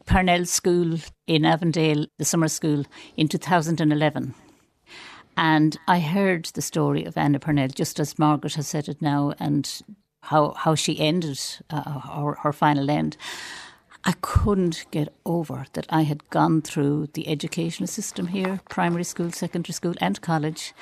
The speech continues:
had done history in college, and I had not, never heard of Anna Parnell or the Ladies Land League. It had a profound effect on me. We knew that on that day it was dedicated to Anna because it was the centenary of her death.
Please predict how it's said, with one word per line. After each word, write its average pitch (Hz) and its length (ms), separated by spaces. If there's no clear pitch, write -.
had 170 160
done 165 160
history 156 460
in 143 260
college, - 520
and 190 180
I 180 120
had 180 240
not, 190 360
never 185 300
heard 156 500
of 139 240
Anna 170 200
Parnell 143 420
or 156 180
the 160 100
Ladies 147 300
Land 151 220
League. 147 320
It - 100
had 190 140
a 185 60
profound 185 480
effect - 380
on 143 60
me. 135 140
We 147 180
knew 156 260
that 190 200
on 180 200
that 190 260
day 180 180
it - 180
was 175 80
dedicated 190 640
to 160 340
Anna 151 260
because 151 320
it - 100
was 156 120
the 165 80
centenary 160 640
of 139 140
her 127 140
death. - 340